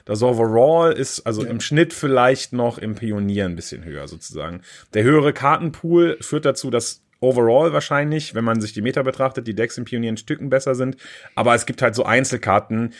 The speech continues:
Speaker 1: die in Historic das Power Level völlig bescheuert machen, wie zum Beispiel Muxus oder so. Also von
Speaker 2: Ja,
Speaker 1: daher, ja,
Speaker 2: nee.
Speaker 1: gebe ich dir recht, ja.
Speaker 2: Ich denke, du hast recht, ja, das, das stimmt mit Pionier. Da ist halt schon mehr, noch mehr Karten dabei.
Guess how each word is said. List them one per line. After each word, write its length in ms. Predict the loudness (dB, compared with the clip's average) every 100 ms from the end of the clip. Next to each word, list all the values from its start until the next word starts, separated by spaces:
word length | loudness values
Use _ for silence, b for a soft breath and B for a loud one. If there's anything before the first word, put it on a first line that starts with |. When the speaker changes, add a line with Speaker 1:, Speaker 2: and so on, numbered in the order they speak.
| B -6
Speaker 1:
die 260 | -2 0
in 220 | -2 -2 0
Historic 480 | -2 2 4 4
das 160 | 2 -2
Power 260 | 4 6 6
Level 200 | 4 0
völlig 680 | -8 2 4 6 4 0
bescheuert 500 | -4 -4 0 0 -2
machen, 340 | -10 -14 -8 -2
wie 120 | -2
zum 200 | 0 2
Beispiel 280 | 2 2 -2
Muxus 380 | -4 -6 -16 -18
oder 180 | -16 -18
so. 180 | -18 _ _
Also 260 | -6 -6 -2
von 160 | 0
Speaker 2:
Ja, 80 | 2 2
Speaker 1:
daher, 120 | 0
ja, 100 | -2
Speaker 2:
nee. 100 | -4 B B 0
Speaker 1:
gebe 140 | 0
ich 80 | 0
dir 140 | -4
recht, 180 | -6 -10
ja. 140 | -12 -12 -20 _ _
Speaker 2:
Ich 140 | -4 2
denke, 220 | 2 4
du 80 | 2
hast 180 | 0 -2
recht, 240 | -6 -2
ja, 200 | 0 0
das, 420 | -2 -6 -8 -12 _ _
das 180 | -4 -2 -2
stimmt 220 | -4 -4
mit 100 | -8
Pionier. 280 | -4 -4 2
Da 120 | 4
ist 80 | 4
halt 120 | 0
schon 220 | 0 2
mehr, 180 | 2 2
noch 200 | -2 2
mehr 160 | 2
Karten 420 | 2 0 -2 0 0
dabei. 420 | 4 4 4